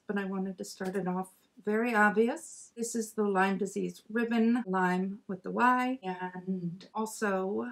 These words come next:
I did a green eye look on this side. I will just be chatting with you about Lyme disease, my experience with it, and of course other random things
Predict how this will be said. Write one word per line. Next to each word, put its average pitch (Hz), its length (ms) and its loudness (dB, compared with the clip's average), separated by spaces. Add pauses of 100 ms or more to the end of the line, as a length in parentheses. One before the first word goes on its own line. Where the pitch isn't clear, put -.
(160)
I 202 200 -2
did 190 460 -4
a 185 180 -2
green 185 640 -4 (220)
eye 190 240 -8
look 202 380 -8 (220)
on 175 180 -4
this 196 180 -6
side. 370 520 -6 (360)
I 208 40 -4
will 208 160 4
just 208 240 -6
be 214 80 -4
chatting 214 420 -2
with 208 160 -10
you 202 160 -6
about 196 340 -10
Lyme 196 220 -2
disease, 190 460 -8
my 196 160 -12
experience - 580 -14
with 180 160 -12
it, 196 260 -10
and 175 280 -4 (180)
of - 140 -18
course 175 360 -10
other 175 280 -10
random 185 420 -12
things 269 460 0